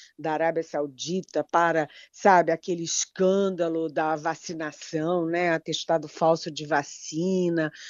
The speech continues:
para vazamento ilegal, ah, de, ah, investigações sigilosas da Polícia Federal, ou seja, o Bolsonaro manchou muito,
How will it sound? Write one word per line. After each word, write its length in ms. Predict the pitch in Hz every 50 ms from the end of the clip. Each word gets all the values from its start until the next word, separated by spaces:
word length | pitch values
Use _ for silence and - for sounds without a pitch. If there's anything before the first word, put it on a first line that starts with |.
| - - _ _
para 420 | - 185 180 175 170 165 160 165
vazamento 960 | 156 151 190 208 208 180 175 170 156 151 151 160 170 180 196 196 190 185 - 185
ilegal, 1040 | 175 175 175 180 170 147 135 131 127 156 151 156 165 180 190 196 185 165 156 143 _ - - - - _ -
ah, 480 | 165 160 160 156 156 156 156 156 156 151
de, 640 | 143 135 147 156 165 170 170 170 160 143 143 143 135 135 _ - - - - - -
ah, 80 | 170 165
investigações 840 | 156 165 165 156 185 170 - - 170 170 156 147 - - 180 180 170
sigilosas 680 | - - 170 151 143 147 147 151 160 170 175 160 160 147
da 120 | 147 151 143
Polícia 340 | - - 151 151 - -
Federal, 440 | 147 - 160 143 151 151 170 185 202
ou 100 | 214 240
seja, 520 | 233 - - 190 165 147 147 139 147 143 139 _ _ _ _ _
o 120 | - 180 170
Bolsonaro 800 | 156 180 180 180 180 - - 190 160 165 165 165 170 170 170 170
manchou 680 | 170 175 170 180 170 - - - - 180 170 170 175
muito, 1040 | 165 170 170 180 185 202 214 233 262 285 277 233 190 170 165 - _ - 160 151